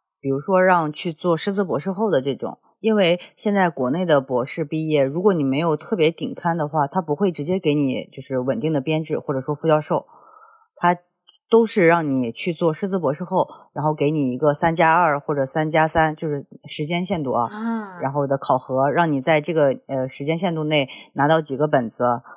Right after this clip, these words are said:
Speaker 1: 然后发表几篇文章，这是第一类方向。然后很多的这个师资博后的，呃，好处就是呃，你只要达到他的要求，你就可以在这个地方拿到就是稳定的编制，然后再慢慢通过你的学术发表，然后升到副教授，然后升到教授，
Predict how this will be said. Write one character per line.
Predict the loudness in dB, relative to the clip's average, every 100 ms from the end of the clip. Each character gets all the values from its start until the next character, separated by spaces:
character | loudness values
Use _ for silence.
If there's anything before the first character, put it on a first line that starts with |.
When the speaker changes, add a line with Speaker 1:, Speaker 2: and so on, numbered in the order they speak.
| _
Speaker 1:
然 | -4
后 | -2
发 | 2 2
表 | 0
几 | 0
篇 | 0 2
文 | 2 2
章， | 2 2 -4 -14 -2
这 | 0
是 |
第 | 4
一 | 6
类 | 6
方 | 2 0
向。 | 2 2
然 | 2
后 | 0
很 | -2 0
多 | 2
的 | 6 6 4
这 | 0
个 | -4 -4
师 | -2
资 | -4 -2
博 | -2
后 | -2 0
的， | 4 4 2 -4 -20 _ _
呃， | 0 0 0
好 | -2 -2
处 | -2 -2
就 | -2
是 | -2 -4 -4 -14 -20 _
呃， | -2 0 0 0
你 | -2
只 | 2 2
要 |
达 | 4 2
到 |
他 | 0 0
的 |
要 | 2 2
求， | 0
你 | -2
就 | -2
可 | -2 0
以 | 0
在 | 0
这 | 0
个 | -2
地 | -4
方 | -2 0 0
拿 | 0
到 | 2 4 4 0 -6
就 | -10
是 | -4 -4 -2
稳 | 0 2
定 | 2
的 | 2
编 | 2 0 0
制， | -2 -4 -10 _
然 | -6 -4
后 | 0
再 | 0
慢 | 2 2
慢 | 0
通 | 0 -2
过 | 0
你 | -2
的 | -4
学 | -6
术 | -4
发 | 0 0
表， | 0 -2 -6 -18 -10
然 | -6
后 | -6
升 | -2 0
到 | 2
副 | 2 2
教 | 2
授， | 2 -2 -2 -6
然 | -10
后 |
升 | -6 -4
到 | -2
教 | 0 0
授， | -2 -8